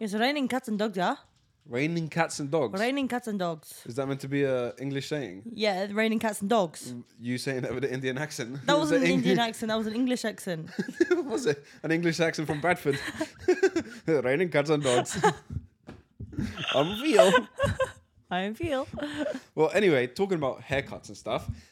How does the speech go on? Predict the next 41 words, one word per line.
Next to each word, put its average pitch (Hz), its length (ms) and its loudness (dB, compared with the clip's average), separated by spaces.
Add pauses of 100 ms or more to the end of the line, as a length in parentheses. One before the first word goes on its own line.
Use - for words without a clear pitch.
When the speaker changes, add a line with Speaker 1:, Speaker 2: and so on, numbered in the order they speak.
Speaker 2:
I 156 120 2
actually 220 200 0
want 208 140 0
to 151 40 -6
talk 165 200 -8
to 165 80 -6
you 147 60 -2
about 123 160 -2
the 117 60 -10
difference 131 420 -4
in 107 120 -8
men 120 300 -4 (160)
and 113 320 -6
women's 117 540 -6 (260)
hair, 120 340 -2 (140)
barbershops 131 500 -2
and 110 220 -10 (260)
hair 131 160 -4
salons, 101 320 -8
basically. 101 380 -10
'Cause 240 80 -16 (280)
Speaker 1:
Yeah. 196 200 2
Speaker 2:
as 143 120 0
you 139 60 -4
said, 139 220 -2
I'm 127 80 -6
gonna 147 140 -2
be 135 140 -4
dragged 113 640 -4 (380)
against 156 360 2
Speaker 1:
Yeah. 135 80 0
Speaker 2:
my 123 60 2
will, 120 220 0
by 98 180 -8
the 98 100 -10
way, 98 260 -8 (520)
to 131 200 -4
a 120 60 -2
hair 135 200 2
salon. 107 420 -6
Speaker 1:
But - 300 -4